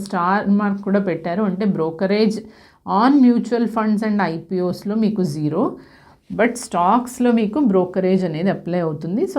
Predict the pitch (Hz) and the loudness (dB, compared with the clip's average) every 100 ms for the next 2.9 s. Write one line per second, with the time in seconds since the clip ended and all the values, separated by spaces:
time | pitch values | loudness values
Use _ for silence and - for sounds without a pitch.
0 | 214 185 170 175 220 185 170 160 147 370 | 0 0 -2 -2 0 0 -2 -6 -6 -6
1 | 381 190 151 170 170 175 170 214 208 160 | -4 -4 -2 -2 0 0 2 0 -2 -4
2 | 151 147 226 - - - _ _ - | -2 0 0 0 -6 -20 _ _ -2